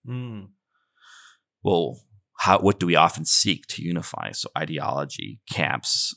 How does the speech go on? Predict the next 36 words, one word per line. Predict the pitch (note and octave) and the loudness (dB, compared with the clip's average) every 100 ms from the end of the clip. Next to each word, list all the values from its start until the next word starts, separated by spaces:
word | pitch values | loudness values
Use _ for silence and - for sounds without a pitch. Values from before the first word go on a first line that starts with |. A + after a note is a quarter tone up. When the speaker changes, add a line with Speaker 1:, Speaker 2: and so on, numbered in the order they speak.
| - | -6
Speaker 2:
um, | D2 C#2+ C2+ - - _ _ _ _ - | -8 -6 -8 -10 -16 _ _ _ _ -6
even | F#2 E2+ - | -4 -4 0
theological | G2 E2 D2+ D#2 D#2 - | 2 6 6 4 2 -6
camps | D2+ - C#2+ - | -6 -6 -6 -6
often | C#2+ C#2+ - - | -4 -6 -6 -8
in | D2+ D2 | -8 -10
the | D2 | -10
church, | - E2 - - - | -4 -2 -2 -8 -8
or | D2+ D2 D#2+ - | -8 -8 -10 -8
ideological | E2 D#2 D#2 D2+ - - | -6 -4 0 0 -2 -8
camps, | - D2 - | -4 -2 -2
like, | F2 E2+ | -2 6
all | F#2 | 8
these | G#2+ G2 - | 8 4 0
different, | - F#2 E2 F2 D#2+ - - - - | -4 -4 0 0 0 -6 -20 -4 6
or | A2 | 8
even, | A#2 C#3+ | 8 8
like, | G2+ E2+ | 6 6
I | F#2 | 4
would | F#2 | 4
say, | - F2 | 6 4
like, | E2+ D#2+ - _ _ _ _ | 4 2 -2 _ _ _ _
um, | - E2+ E2 E2 E2 D#2+ E2 _ _ - | 4 6 8 6 6 4 0 _ _ -4
worldviews | F#2+ A2 G2+ G2+ B2 A2+ | 6 8 8 6 6 6
that | F#2+ F2 | 8 8
are | F2+ - | 8 6
unconscious, | F#2+ - F#2 A2+ - A1+ - - - - _ _ _ _ _ | 4 4 4 4 2 -4 -2 -2 -2 -8 _ _ _ _ _
where, | F2+ F2 - | 2 2 6
"Oh, | B2+ D3+ | 6 6
just | F3 A3+ D#3 | 6 4 6
live | E3 | 6
and | D3 C3+ | 8 6
let | D3 | 6
live." | A2 A#2+ C#2+ - - _ _ - - | 6 4 4 -2 -14 _ _ -4 4
That's | C#3+ G3 | 6 6
actually, | F#3+ - C3 B2+ A#2 | 4 4 4 4 0